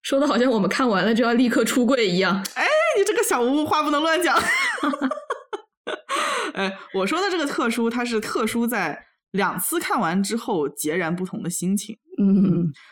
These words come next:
Speaker 2: 我在看完第一遍的时候，其实产生了对其中一个女主的批判。
Speaker 1: 嗯。
Speaker 2: 但是一般来讲啊，这种情感描写非常非常细腻的片子，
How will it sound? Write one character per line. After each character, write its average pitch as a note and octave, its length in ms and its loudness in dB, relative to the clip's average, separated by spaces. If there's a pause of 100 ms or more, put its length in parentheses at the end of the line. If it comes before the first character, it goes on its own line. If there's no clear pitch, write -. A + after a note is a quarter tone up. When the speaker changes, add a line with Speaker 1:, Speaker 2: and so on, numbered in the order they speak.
Speaker 2:
我 F3 100 -4
在 B3+ 100 -2
看 E4 160 -2
完 D#4+ 140 0
第 D#4 160 2
一 D#4+ 40 0
遍 D4+ 200 0
的 F#3 100 2
时 - 180 -4
候， F3 240 -2
其 F#3 220 -2
实 D4+ 260 -2
产 - 320 -6
生 G#3 280 0
了 E3+ 260 -2 (340)
对 A3 300 0
其 - 240 -2
中 D#4+ 260 -2
一 E3 140 0
个 F3+ 200 0
女 D#3+ 260 -2
主 - 240 -12
的 C2+ 100 -12
批 - 240 -8
判。 - 320 -8 (560)
Speaker 1:
嗯。 F3 420 2
Speaker 2:
但 C#4 140 0
是 C#4+ 100 -4
一 D#4 120 -2
般 E4 280 -2
来 A3 220 -2
讲 - 180 -6
啊， - 320 -16
这 C#4+ 120 -4
种 D#3+ 200 -2
情 F3+ 220 -2
感 G#3+ 140 -2
描 C3+ 160 -4
写 F3+ 120 -4
非 G3 240 -2
常 D#3+ 200 -6
非 E3 40 -4
常 D#3+ 140 -2
细 G#3+ 240 -2
腻 D#3+ 80 0
的 C3+ 140 -4
片 D3+ 300 -8
子， F3 220 -8